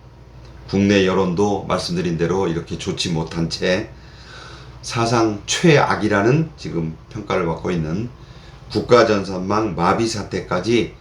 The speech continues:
어, 거의 해결하지 못한 채 추석 연휴에 들어가야 하는 이재명, 또 이재명 정권의 다급함을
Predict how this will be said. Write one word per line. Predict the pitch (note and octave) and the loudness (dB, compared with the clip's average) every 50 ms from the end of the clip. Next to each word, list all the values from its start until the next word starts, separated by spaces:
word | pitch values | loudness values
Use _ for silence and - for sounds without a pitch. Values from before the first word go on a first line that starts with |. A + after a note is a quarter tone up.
| - - - - - - - - - - - - | -20 -20 -20 -20 -20 -20 -20 -20 -20 -20 -14 -8
어, | E2+ E2+ E2 E2 D#2+ - | -6 -6 -6 -6 -8 -6
거의 | - A2 A#2 A2+ A#2 C3 D#3 E3 D#3+ - - | 0 2 4 6 6 6 6 4 4 2 0
해결하지 | D#3+ D#3+ D3 C3 A2 G#2 F#2+ E2+ | 0 2 2 4 2 2 0 0
못한 | E2 E2 E2+ E2+ - F#2 F2 E2 | -2 -4 -4 -4 -6 -10 -10 -8
채 | - F2 C#2+ D#2+ F#2+ B2 C3+ C3+ - - - - - - | -6 -6 -4 -2 -2 -4 -6 -8 -12 -18 -20 -20 -18 -10
추석 | - G#2+ G2+ G#2+ G2 F2 F2 | -8 -6 -2 -2 -2 0 0
연휴에 | F2 F2 F2 F2 F2 F2 E2+ D#2+ | 0 0 0 0 0 0 -2 -2
들어가야 | - F2+ F2+ F2 F2 F2 E2+ E2 | 0 0 0 2 4 4 2 2
하는 | D#2+ F#2+ A2+ B2 A#2 E3+ - - - - - - - - - - - - | 0 2 2 2 2 2 -2 -6 -14 -20 -20 -20 -20 -20 -20 -20 -12 -8
이재명, | F2+ F#2+ F2 F#2+ G2 F#2+ F#2 F#2+ G2 F2+ E2+ D#2+ E2 - - - - - - - - - - - - - - - - - | -8 -4 -2 0 0 0 0 0 -2 -2 -2 -4 -6 -10 -16 -20 -20 -20 -20 -20 -20 -20 -20 -20 -20 -20 -20 -20 -10 0
또 | - C3 C#3 C3+ - | 2 2 2 2 0
이재명 | G2+ F2 G#2+ G#2 G2+ F#2 E2+ | 0 0 2 2 2 0 -2
정권의 | - - G2+ G2+ G2+ G#2 A#2 A2 G#2+ A#2+ C3+ C3+ C3+ - - - - - - - - - - - | -2 -2 -2 -2 2 4 4 4 6 6 4 2 0 -2 -10 -18 -20 -20 -20 -20 -20 -20 -18 -12
다급함을 | - G2+ G2 F#2+ A2 - - - - - F#2+ F#2 G2 A#2 C#3+ E3 E3+ D#3+ | -8 -8 -4 -2 -2 -4 -4 -8 -14 -10 -6 0 4 4 6 4 4 0